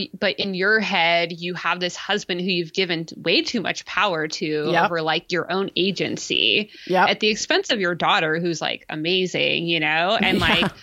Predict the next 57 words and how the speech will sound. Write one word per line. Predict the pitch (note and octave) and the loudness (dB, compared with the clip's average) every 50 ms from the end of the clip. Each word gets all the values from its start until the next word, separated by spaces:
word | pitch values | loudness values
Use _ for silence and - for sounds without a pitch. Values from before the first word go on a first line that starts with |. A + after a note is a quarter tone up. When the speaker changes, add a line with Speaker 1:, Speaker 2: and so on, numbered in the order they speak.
| - _ - | -20 _ -4
Speaker 1:
what | G3 A3 A#3+ | 0 2 2
do | D4+ | 4
you | D#4+ E4+ D#4 | 4 2 0
get | D4+ - A#3+ D4+ | 2 2 2 2
out | E4 D#4+ E4 E4+ | 2 2 0 0
of | E4+ | 0
this, | F4 F4+ F#4 F4+ E4+ - - | 0 0 0 -2 -4 -2 -2
you | E4+ E4+ | 0 0
know? | E4+ F4 F4 F4 F4 F4+ F4+ F4+ F4 D#4 | 2 2 2 2 2 0 0 0 0 2
Like, | B3 G3 E3+ F3 F3 - - - - A3 G3+ - _ _ _ _ _ - | 2 2 2 2 0 -2 -6 -8 -6 -6 -6 -8 _ _ _ _ _ -2
Speaker 2:
Yeah. | A3 A#3+ C#4+ G4 G#4+ F#4 B3 F3 D3+ G#2 - A3+ | 2 4 4 6 6 6 4 4 4 2 4 4
And | C#4 C#4+ C#4 | 4 4 4
Jen | - - A3 A#3 A4+ | 4 6 6 6 6
Speaker 1:
you | B4+ A#4+ | 6 4
had, | - | 4
Speaker 2:
kind | - F#4+ D#4+ B3+ | 4 6 6 6
Speaker 1:
you | A#3+ G#3+ | 4 4
Speaker 2:
of | F#3+ | 2
Speaker 1:
ha-, | - - - A#3+ | 0 -2 -8 -6
you | A#3 A#3 C4+ | -2 0 0
already | F#4 G#4 A4+ | 0 0 -2
said | - - D#4 C#4+ | -2 -2 -2 0
you | C#4 A#3+ | 2 2
had | A3 G#3 | 2 2
no | G#3 F#3+ | 0 -4
friends. | E3+ - _ - F3 F#3 A#3 G#3 - - G3+ A3 A#3 - - - A#3+ | -6 -6 _ -6 -2 0 0 0 0 -2 -4 -6 -6 -8 -10 -8 -8
<laughs> | B3+ - | -8 -2
Speaker 2:
Right. | A3 A3+ C#4 G4+ E4+ A3+ G#3 | 2 4 6 6 6 6 6
And | A3+ B3 A#3 | 6 6 6
Jen | G#3 A#3 D4 B4 A4+ | 6 6 6 4 4
kind | - D#4 A#3+ A3 | 4 4 6 6
of, | G3+ F#3 | 6 6
like, | G3 F#3+ F#3+ | 4 4 2
says | - - C#4+ A4 C#4 F#3 | 4 4 4 6 6 4
that, | F3 D#3+ D#3+ D3+ A#2 | 4 4 4 4 2
like, | F3+ G3+ G3 G3+ - | 2 2 2 2 4
you | C#4+ | 4
know, | D4 A#3 F3 F3 F3+ F3+ F3 - - - | 4 6 6 6 4 4 2 0 0 0
"Okay, | A3 A3 B3 A3 | 2 4 4 6
well, | G#3+ A3 | 6 6
that's | G3+ G#3+ A#3+ - - | 6 4 4 4 2
the | A3 F#3+ | 0 2
difference | G3 C4+ D#4+ F4 C4 - | 4 4 4 4 2 2
between | F#3 F3+ - - F#3 F3 F3 | 0 0 2 2 2 2 4
us. | F3 F#3+ - - | 2 2 2 2
Like, | G#3 F3+ F3 E3 - - - - - - - - - - | 2 2 2 2 -2 -10 -18 -18 -18 -18 -18 -12 -4 2
I'd | F#3 G3 A#3 C4+ A3+ | 4 6 6 6 6
rather | F#3 F3 F#3 G#3+ C#4+ D4+ C#4 A3+ - | 4 4 6 6 6 8 6 6 6
end | G3 G#3 G3 | 6 6 4
up | F#3+ F#3+ - | 4 4 4
alone | G3 F3+ F3+ F3+ F3+ F#3 F#3 | 4 4 4 4 4 4 4
than | F#3 F#3 | 4 4
in | F3+ F3+ | 4 2
some | E3+ - G3+ F3+ E3+ | 2 2 2 2 2
pathetic, | - G#3 - - G3 F3+ F#3 F#3 - F3+ | 2 0 2 4 4 4 4 4 2 2
loveless | E3+ E3+ F3 E3+ E3+ E3+ E3 - | 4 4 4 4 2 0 2 2
marriage." | F3 E3 D#3+ F#3 B3+ C4 F#3 D#3+ D#3+ C#3+ C#3 D3 E3 F#3+ - - - - | 2 2 4 6 6 6 6 4 4 2 2 0 0 -2 -4 -6 -8 -8